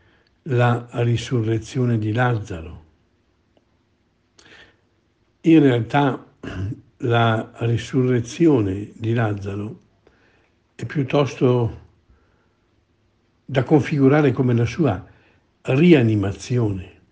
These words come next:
Difatti è solo lo spostamento della data della morte. La risurrezione di Gesù è un ritorno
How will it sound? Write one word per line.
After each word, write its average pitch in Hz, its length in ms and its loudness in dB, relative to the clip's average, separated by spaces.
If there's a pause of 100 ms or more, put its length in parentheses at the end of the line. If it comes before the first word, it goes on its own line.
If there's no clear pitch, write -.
(1160)
Difatti 135 680 -2
è 135 120 -4
solo 147 560 2 (340)
lo 139 420 0
spostamento 160 1500 0
della 113 400 -4
data 135 340 -2
della 104 280 -4
morte. 120 640 -6 (1300)
La 110 120 -6
risurrezione 110 840 -2
di 104 200 -6
Gesù 107 580 -2 (840)
è 110 440 -4 (880)
un 117 160 -2
ritorno 110 1000 -2